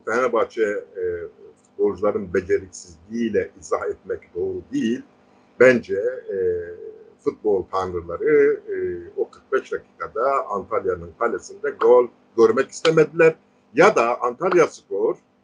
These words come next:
nefesi çok güçlü bir hocaya gidip o kaleyi üfledi.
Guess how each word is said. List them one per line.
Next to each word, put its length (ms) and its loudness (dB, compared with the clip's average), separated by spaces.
nefesi 420 -4
çok 240 -4
güçlü 340 -10
bir 80 -6
hocaya 460 2
gidip 300 -6
o 80 4
kaleyi 400 -2
üfledi. 420 -4